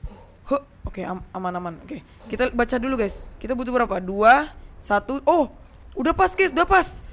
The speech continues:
Oke, kita cuma butuh empat doang. Nice, nice. Oke, udah pas. Berarti kita udah nggak butuh lagi.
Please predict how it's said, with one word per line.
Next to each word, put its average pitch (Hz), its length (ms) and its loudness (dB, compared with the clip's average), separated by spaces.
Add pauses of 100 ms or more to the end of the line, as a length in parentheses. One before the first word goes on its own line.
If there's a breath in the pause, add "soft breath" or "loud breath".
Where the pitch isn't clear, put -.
(160 loud breath)
Oke, 285 160 -4
kita 311 160 -2
cuma 349 160 -2
butuh 294 240 -4
empat 285 160 -2
doang. 302 320 0 (480 soft breath)
Nice, 247 400 -10
nice. 247 240 -8
Oke, 226 160 -6
udah 214 140 -4
pas. 214 260 -4 (320 soft breath)
Berarti 202 240 -4
kita 254 160 0
udah 247 160 -2
nggak 214 80 -4
butuh 208 180 -4
lagi. 196 460 0